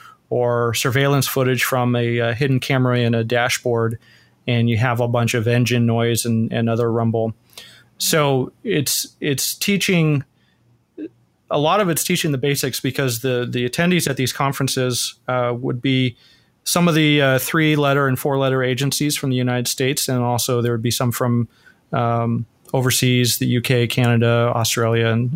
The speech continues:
and so forth. Um, and then sometimes small local, uh, police forces that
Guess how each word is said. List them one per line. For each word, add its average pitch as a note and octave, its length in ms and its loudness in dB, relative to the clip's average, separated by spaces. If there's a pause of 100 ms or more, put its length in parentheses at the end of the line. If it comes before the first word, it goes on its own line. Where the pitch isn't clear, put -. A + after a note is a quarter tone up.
and B2 120 0
so B2+ 140 0
forth. B2 360 0 (640)
Um, A#2 600 2 (680)
and D3 160 2
then C#3+ 140 4
sometimes D3+ 760 2 (240)
small D3 800 0 (260)
local, C3+ 800 -2 (140)
uh, A#2+ 220 -2
police C#3+ 340 -2
forces B2 580 -2
that B2 320 0